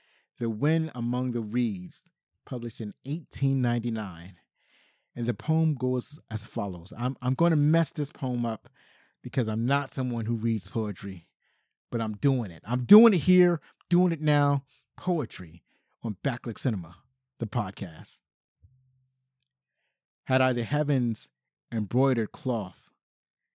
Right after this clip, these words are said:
and wroth with gold and silver light, the blue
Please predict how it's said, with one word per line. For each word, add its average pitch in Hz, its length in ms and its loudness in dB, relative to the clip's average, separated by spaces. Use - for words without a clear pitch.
and 127 240 0
wroth 165 400 0
with 95 240 -6
gold 117 500 -2
and 101 160 -8
silver 113 520 -4
light, 98 440 -12
the 117 100 -2
blue 135 600 4